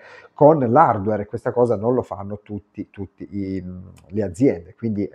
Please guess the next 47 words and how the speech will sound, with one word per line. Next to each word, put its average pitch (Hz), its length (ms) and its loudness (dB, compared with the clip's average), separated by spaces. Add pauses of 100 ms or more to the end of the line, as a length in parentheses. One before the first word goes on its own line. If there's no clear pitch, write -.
questa 139 280 2
è - 20 -2
un'altra 135 320 0
cosa 135 200 0
che 107 120 -2
va 110 180 0
dispiace-, 113 680 -6
cioè 120 180 -2
che 135 120 -2
dispiace, 165 760 4 (420)
perché 135 220 4
sappiamo 127 420 4
che 113 120 4
lui 113 200 4
è - 20 2
l'ultimo 120 380 2
top 107 180 -12
di 113 100 -10
gamma 107 260 -8
dell'azienda, 107 420 -6
perché 95 140 -16
il 95 60 -16
prossimo 113 280 -14
anno 90 220 -16
non 160 300 -2
ci - 140 -14
sarà 107 340 -12
un 139 120 -4
Meizu 92 380 -8 (100)
ventidue 95 720 -8
o 104 80 -12
un 107 80 -8
ventidue 95 380 -12
Pro, - 180 -20 (340)
ma 117 220 0
Meizu 113 320 0
si 113 300 -6
concentrerà 104 440 -6
soltanto 101 540 -6
sulla 104 500 -4 (180)
intelligenza 117 500 -2
artificiale. - 480 -20 (520)
Buono 247 300 8
anche 180 200 6
il 196 60 4
comparto 139 320 2
multimediale, 180 600 2